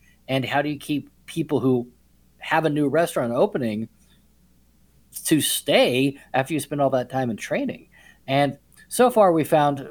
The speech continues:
beyond the fact that we spend a lot of time in empowerment with, uh, giving our servers and bartenders the ability to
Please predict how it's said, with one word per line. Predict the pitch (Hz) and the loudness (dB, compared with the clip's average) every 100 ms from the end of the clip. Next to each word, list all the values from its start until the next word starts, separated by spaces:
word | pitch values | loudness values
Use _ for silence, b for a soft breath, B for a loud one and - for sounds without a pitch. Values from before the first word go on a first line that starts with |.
| - | -6
beyond | 147 175 214 | 0 2 2
the | 151 | 2
fact | 143 127 | 2 2
that | 139 123 - b b - | 0 -2 -4 b b -2
we | 139 139 | 0 0
spend | - - 175 156 | -4 -2 -2 0
a | 147 | 4
lot | 143 139 | 4 4
of | |
time | 127 143 143 | 0 0 0
in | 123 107 | 0 -2
empowerment | - 143 147 143 143 139 - b b b | -2 2 2 2 0 -4 -10 b b b
with, | 113 117 113 101 - | 2 4 2 -2 -10
uh, | - 90 78 _ | -12 -14 -14 _
giving | - 143 147 139 | -4 -2 0 -2
our | 120 117 117 113 - | 2 4 6 4 -2
servers | - - 147 131 120 | -8 0 0 0 -2
and | 113 | 0
bartenders | 120 120 127 120 | 0 0 -4 -2
the | 117 | -2
ability | 104 123 120 120 117 | 0 2 4 4 0
to | - 110 98 | -2 -4 -4